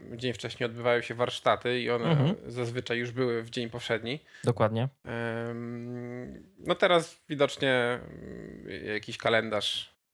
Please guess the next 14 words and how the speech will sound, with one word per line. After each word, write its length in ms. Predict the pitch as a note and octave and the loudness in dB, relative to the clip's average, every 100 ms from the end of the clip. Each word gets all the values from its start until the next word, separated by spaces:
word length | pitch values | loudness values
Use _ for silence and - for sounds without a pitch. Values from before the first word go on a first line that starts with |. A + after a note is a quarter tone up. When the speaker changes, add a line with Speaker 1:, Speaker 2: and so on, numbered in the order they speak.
| _ | _
Speaker 1:
tak 200 | G#2+ G#2 | -4 -2
pasował 460 | A2+ - G#2+ G#2+ E2 | -4 -2 -2 -2 -4
i, 280 | A2+ A2+ | -8 -10
i 60 | A2+ | -10
tyle. 260 | A2+ - - _ _ _ B2 | -6 -6 -6 _ _ _ -4
Speaker 2:
Mhm. 220 | A#2 C#3 - _ _ _ _ _ _ _ _ _ - A#2 | -2 -2 -4 _ _ _ _ _ _ _ _ _ -4 4
Y, 180 | A#2+ A2+ | 6 6
a 80 | C3+ | 4
co 160 | - | 4
myślisz, 400 | A#3+ B3+ B3 G#3+ | 4 4 0 0
a 120 | - - | 0 0
co 160 | - | 0
myślisz 400 | A3 A3 A3+ F#3+ | 0 -2 -4 -6
o, 320 | - F3 F3 | -2 0 0